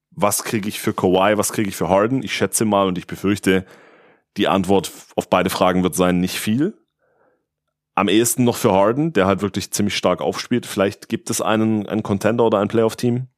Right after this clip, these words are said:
das sich da reinredet, trotz Alter und trotz hohem Gehalt. Wie sieht's aus mit Kawhi? Da kann ich gar nicht einschätzen, wie der Wert ist rund um die Liga. Gucke ich mir vielleicht sogar an, was ich für Ivica Zubac bekommen kann. Das ist so vermutlich das größte Trade-Asset,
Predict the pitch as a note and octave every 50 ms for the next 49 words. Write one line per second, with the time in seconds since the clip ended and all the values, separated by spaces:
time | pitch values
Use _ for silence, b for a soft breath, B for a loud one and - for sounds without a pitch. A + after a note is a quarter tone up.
0 | _ - - F#2+ - - - - G2+ F#2+ F#2 F2+ F2 F#2 G2+ G#2+ G#2+ A#2 B2+ B2+
1 | C#3 C3+ - - - A2+ - - - - G2 G#2+ A#2+ - C3 A#2+ - A2 A2 -
2 | - - - - - G#2+ - - - - - - A#2+ A#2 A2+ G#2 G#2+ G#2 G2+ G#2+
3 | C3 D3+ - _ b b b F#2+ G2+ G#2+ G2+ - G#2 A2 G2+ G#2+ F2+ - - F#2
4 | F#2 F#2 G2+ A2+ G#2 F#2 - G2+ F#2+ F#2 - - - - F2 D#2 F2 G#2 G#2 A2+
5 | G2 G2+ G#2+ G#2+ G#2+ - - - G#2+ G2 G2 G2 G2 F#2 F#2 F#2 F#2+ G2+ G2 -
6 | A2+ A2 - - G#2 G#2+ G2 G#2+ G#2 G#2 G#2 G2 G#2+ A2 A2+ A2 A#2 A#2 A2+ b
7 | b b b b b b b b _ _ _ _ _ - - C#3 A#2+ B2 A#2 A2+
8 | C3 B2+ A2+ A#2 A#2 G#2+ G#2+ A2+ - - A#2 G2+ G#2+ G2+ D#2+ F2+ G2+ G2 F#2+ F#2
9 | - F2 - - G2 F2 F2+ F2+ E2 - - E2+ D#2 E2 D#2+ D#2 D#2 - - -
10 | - - - - E2 D#2+ D#2+ - D#2+ D2+ D2 C#2+ C#2 - D#2+ - - F#2 E2+ E2
11 | D#2+ D#2 - _ _ _ _ - - - F2+ F2 F#2+ F#2 - - F2+ - - -
12 | F2+ E2 - - F2+ F2+ E2 - - - - - F2 D#2+ D#2+ - C#2+ D2 D#2 -
13 | - D2+ C#2+ - -